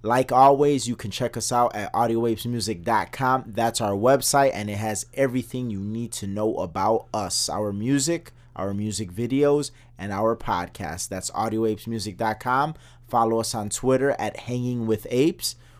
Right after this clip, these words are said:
and follow us on Twitter at Audio Apes. Audio Apes is the music, Hanging with Apes is the podcast. Let's do this.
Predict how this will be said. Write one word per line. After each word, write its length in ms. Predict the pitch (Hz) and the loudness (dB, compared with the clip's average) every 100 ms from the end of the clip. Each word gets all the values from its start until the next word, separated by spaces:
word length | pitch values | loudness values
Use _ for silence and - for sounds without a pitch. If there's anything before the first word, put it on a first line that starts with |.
| - - - - - 107 | -20 -20 -20 -20 -14 -12
and 100 | 104 | -6
follow 360 | 117 110 113 | 0 2 2
us 160 | 117 - | 0 -2
on 140 | 107 | -6
Twitter 400 | 104 120 120 123 - | -4 -2 0 0 -2
at 260 | 127 - - | -4 -4 -2
Audio 500 | 98 87 85 82 80 | -2 -2 -6 -6 -8
Apes. 260 | 76 - | -10 -10
Audio 280 | 82 92 98 | -6 -6 -4
Apes 200 | 101 92 | -6 -8
is 120 | 98 | -10
the 60 | 95 | -6
music, 360 | 101 104 107 - | -4 -4 -6 -6
Hanging 380 | 113 101 104 | -8 -6 -6
with 180 | 104 - | -6 -6
Apes 300 | 107 107 - - | -6 -6 -8 -10
is 200 | 101 98 | -8 -8
the 80 | |
podcast. 1120 | - 101 82 76 - 82 65 - - - - - - - - - - - - - - - | -10 -6 -6 -6 -12 -12 -12 -14 -16 -12 -12 -12 -18 -20 -20 -20 -20 -20 -20 -20 -20 -12
Let's 180 | 95 87 | -12 -6
do 200 | 110 120 | -4 0
this. 480 | 120 113 - - | 2 2 0 -4